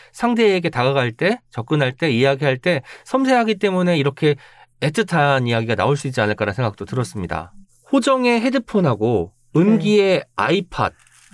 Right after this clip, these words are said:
Speaker 1: 인상적이었는데
Speaker 2: <laughs>
Speaker 1: 사실 아이팟은 지금 구하기 너무 어렵잖아요.
Speaker 2: 네.
Speaker 1: 그래서 이게 뭐 예전에 그냥 쓰던 것을 버리지 않았을 수도 있을 테지만 이미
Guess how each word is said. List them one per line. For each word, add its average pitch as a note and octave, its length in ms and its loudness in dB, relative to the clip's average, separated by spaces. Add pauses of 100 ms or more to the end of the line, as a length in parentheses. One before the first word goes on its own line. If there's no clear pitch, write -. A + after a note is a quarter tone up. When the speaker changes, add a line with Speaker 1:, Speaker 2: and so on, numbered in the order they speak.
(180)
Speaker 1:
인상적이었는데 F#3+ 840 2
Speaker 2:
<laughs> G3 540 2
Speaker 1:
사실 B3+ 320 2 (100)
아이팟은 A#3+ 560 2
지금 G3+ 220 0
구하기 G3 380 2
너무 E3 280 4
어렵잖아요. C#3 840 2
Speaker 2:
네. - 200 -20
Speaker 1:
그래서 B3+ 320 0 (440)
이게 A#3+ 240 2
뭐 F3+ 480 2 (280)
예전에 G3+ 680 2
그냥 E3+ 160 -2
쓰던 G#3 260 0
것을 G#3 260 0
버리지 F3 380 0
않았을 D#3 400 0
수도 D3+ 400 -4
있을 C#3+ 280 -2
테지만 G#3+ 540 -2 (300)
이미 A3+ 340 2